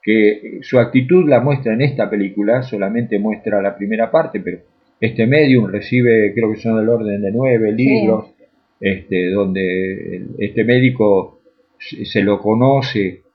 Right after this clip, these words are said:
Speaker 1: luego de desencarnar con un nombre ficticio que es André Luis, eh, no es su nombre real de encarnación para no, este, digamos, entrar en, en cuestiones con su familia encarnada.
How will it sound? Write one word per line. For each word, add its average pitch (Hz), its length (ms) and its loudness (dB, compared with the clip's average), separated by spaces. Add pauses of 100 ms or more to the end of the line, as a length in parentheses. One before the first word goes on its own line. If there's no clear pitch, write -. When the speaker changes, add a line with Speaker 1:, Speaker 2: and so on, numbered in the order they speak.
Speaker 1:
luego 120 600 4
de 92 100 0
desencarnar 101 880 -2
con 95 160 -2
un 98 140 -2
nombre 113 360 0
ficticio 110 840 -2
que 95 120 0
es 95 140 -8
André 101 360 -2
Luis, 127 540 0 (520)
eh, 95 120 -2
no 107 200 2
es 135 120 4
su 117 160 -2
nombre 113 320 2
real 107 420 4
de 107 80 0
encarnación 98 800 -2
para 90 240 0
no, 117 480 0 (260)
este, 87 800 -4 (440)
digamos, 117 480 0
entrar 110 420 2
en, 113 320 -2
en 98 140 -4
cuestiones 127 500 0
con 95 180 -4
su 101 200 -6
familia 120 520 2
encarnada. 117 840 0